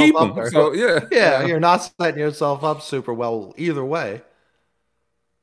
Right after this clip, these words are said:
Speaker 1: So you said Porzingis like playing with Luka. I feel like that was the plan going in. Now,
Speaker 2: Right.
Speaker 1: once they got there, that's when you see it's like, oh, maybe this. It's also like maybe Luka just needs, like, shooters and mobile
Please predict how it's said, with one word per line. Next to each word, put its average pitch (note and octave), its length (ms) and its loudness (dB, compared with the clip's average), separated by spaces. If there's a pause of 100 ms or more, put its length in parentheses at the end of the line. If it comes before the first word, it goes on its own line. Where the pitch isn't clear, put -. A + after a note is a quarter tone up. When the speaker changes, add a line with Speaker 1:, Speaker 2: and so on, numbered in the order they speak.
(280)
Speaker 1:
So F#2 60 -20
you F#2+ 80 -14
said - 220 -16
Porzingis G2 420 -8
like G2 240 -6
playing G2+ 200 -10
with F#2+ 100 -8
Luka. - 180 -6
I C3+ 60 0
feel A3+ 180 2
like D#3 140 2
that C#3+ 100 6
was C3 100 2
the A2 80 -4
plan B2 380 -2
going G#2 340 -2
in. G3+ 440 -2 (640)
Now, G#2 160 -2
Speaker 2:
Right. G2+ 100 2
Speaker 1:
once B2+ 140 0
they G2 120 2
got C3 360 0
there, F#2+ 420 0 (460)
that's F2+ 240 -6
when A2 140 -2
you A2+ 80 -2
see C3 220 -4
it's A2+ 120 -4
like, F#2+ 160 0
oh, G2+ 180 2
maybe F#2 320 -6
this. G2+ 380 -8 (1200)
It's G#2 80 -4
also E3 160 0
like A2+ 80 2
maybe B2 240 0
Luka A#2 260 -2
just F#2+ 220 -10
needs, G2 240 -6
like, E2 180 -6
shooters F2 460 -8
and D#2+ 180 -12
mobile D2+ 480 -10